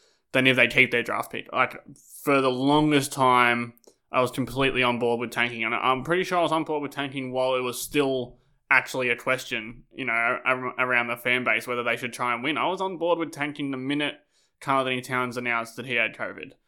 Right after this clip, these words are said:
Like, that's, you know, it's been, I was on board with tanking from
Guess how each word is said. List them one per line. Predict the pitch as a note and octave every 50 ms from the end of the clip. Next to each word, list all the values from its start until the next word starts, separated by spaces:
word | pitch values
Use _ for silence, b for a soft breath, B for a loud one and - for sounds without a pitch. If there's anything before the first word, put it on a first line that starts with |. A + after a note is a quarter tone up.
| _ _ _ _ _ _
Like, | A#2+ A#2+ A#2 B2
that's, | B2 C3+ C3+ C3 - - - - - -
you | B2+
know, | B2 G#2+
it's | A2+ A#2+ C3 -
been, | - C#3 C3+ C3 C3 B2+ A#2+ - -
I | - C3+ C#3+
was | D3+ D3+ C#3 D3
on | D#3 D3+ C#3+ B2
board | A#2 C3+ C#3 C3+ C3+ B2+
with | C3+ B2+
tanking | - C3+ B2+ B2 B2 C3+ B2+ A#2+
from | A#2+ - A#2+ A#2